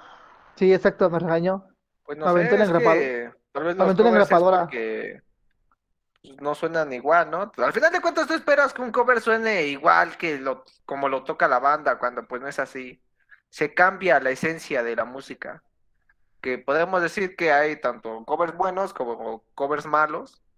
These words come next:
Speaker 2: pero al final de cuentas, pues se pierde un poquito esa,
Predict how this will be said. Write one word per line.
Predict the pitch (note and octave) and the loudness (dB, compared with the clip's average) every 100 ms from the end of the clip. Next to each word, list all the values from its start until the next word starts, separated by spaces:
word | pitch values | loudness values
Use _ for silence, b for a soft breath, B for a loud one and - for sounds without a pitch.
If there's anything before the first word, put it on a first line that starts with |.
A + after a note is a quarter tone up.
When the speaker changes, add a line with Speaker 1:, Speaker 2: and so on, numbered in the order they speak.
| _ _ _ _ _ _ _ _ _ _ _ _ _ _ _ _ _ _ _ - | _ _ _ _ _ _ _ _ _ _ _ _ _ _ _ _ _ _ _ -6
Speaker 2:
pero | B2 B2 B2 | -2 0 0
al | A#2+ | 0
final | B2+ C#3+ | -2 -6
de | D3+ E3 | -6 -8
cuentas, | D3+ C#3+ E3+ F3+ - _ | -10 -4 -4 -4 -8 _
pues | - A#2 | -12 -8
se | B2+ | -8
pierde | C#3+ D3 C#3+ | -2 -2 -2
un | D3 C#3+ | -8 -8
poquito | - - C3 B2+ | -14 -14 -10 -6
esa, | B2+ B2 A2 - | -4 -4 -6 -8